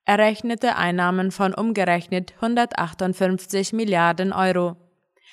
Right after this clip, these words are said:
Demgegenüber stehen geschätzte Kriegskosten in dem Zeitraum in Höhe von hundert Milliarden Euro. Somit erzielte Russland trotz der zurückgegangenen Ausfuhrmengen immer noch Rekorderlöse mit fossilen Brennstoffen,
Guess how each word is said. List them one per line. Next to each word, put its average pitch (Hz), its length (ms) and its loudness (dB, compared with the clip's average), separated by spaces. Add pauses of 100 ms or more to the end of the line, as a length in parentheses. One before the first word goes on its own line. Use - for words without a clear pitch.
(180)
Demgegenüber 214 800 2
stehen 180 420 -2
geschätzte 190 560 -4
Kriegskosten 190 840 -2
in 180 180 -4
dem 214 200 -2
Zeitraum 180 600 0
in 185 180 -2
Höhe 196 300 2
von 208 300 -2
hundert 233 420 0
Milliarden 196 600 -2
Euro. 175 420 0 (920)
Somit 240 320 0
erzielte 185 840 0
Russland 202 580 -2
trotz 214 380 -2
der 240 220 -2
zurückgegangenen 175 960 -2
Ausfuhrmengen 180 880 0 (260)
immer 247 320 2
noch 175 320 2
Rekorderlöse 185 1040 0
mit 202 220 -2
fossilen 180 580 0
Brennstoffen, 185 800 -2